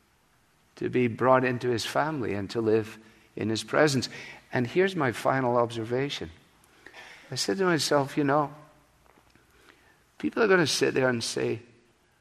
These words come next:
'Yeah, I kinda get this, but it's so way out there.' I mean, it's, it's, uh, what it, what has it got to do with me?" Well, it's got everything to do with you.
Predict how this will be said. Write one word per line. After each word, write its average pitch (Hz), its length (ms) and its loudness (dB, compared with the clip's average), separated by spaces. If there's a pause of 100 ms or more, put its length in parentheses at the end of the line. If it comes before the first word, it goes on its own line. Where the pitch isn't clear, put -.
(340)
'Yeah, 170 200 4
I 170 140 4
kinda 196 460 -2
get 113 280 -2
this, 127 200 -4
but 160 180 -6
it's 185 180 0
so 254 300 -4
way 117 720 -2
out 110 320 -6 (140)
there.' - 420 -16 (540)
I 135 40 -2
mean, 143 160 -4
it's, - 360 -2
it's, 147 420 -2
uh, 143 240 -2 (460)
what - 140 0
it, 233 120 0
what 180 220 -4
has 240 160 -2
it 233 140 -2
got 196 240 0
to 190 80 -2
do 190 160 -2
with 185 180 -2
me?" 208 340 -8 (2250)
Well, 120 340 -6 (880)
it's - 180 -8
got 127 280 2 (260)
everything 123 640 -4
to 85 140 -8
do 87 180 -4
with 82 240 -10
you. 92 80 -10